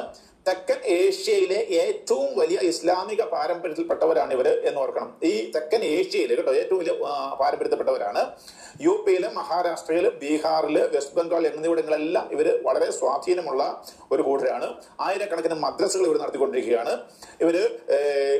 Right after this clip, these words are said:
ഇസ്ലാമിക സൂഫികളെയൊക്കെ ആദരിക്കുന്നവരും ബഹുമാനിക്കുന്നവരും, ആ,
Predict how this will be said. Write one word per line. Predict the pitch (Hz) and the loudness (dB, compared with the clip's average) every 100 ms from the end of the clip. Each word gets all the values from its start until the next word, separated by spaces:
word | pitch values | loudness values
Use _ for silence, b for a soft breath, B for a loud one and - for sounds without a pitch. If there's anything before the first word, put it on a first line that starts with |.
| 170 | 0
ഇസ്ലാമിക | 175 175 175 | 0 -2 -2
സൂഫികളെയൊക്കെ | 175 165 185 180 165 165 | 0 2 2 0 0 0
ആദരിക്കുന്നവരും | 160 143 151 160 151 151 151 151 | -2 -2 -2 0 0 2 0 0
ബഹുമാനിക്കുന്നവരും, | 135 147 143 139 139 139 139 - | -2 0 -4 -2 0 0 0 -4
ആ, | 139 135 | -4 -4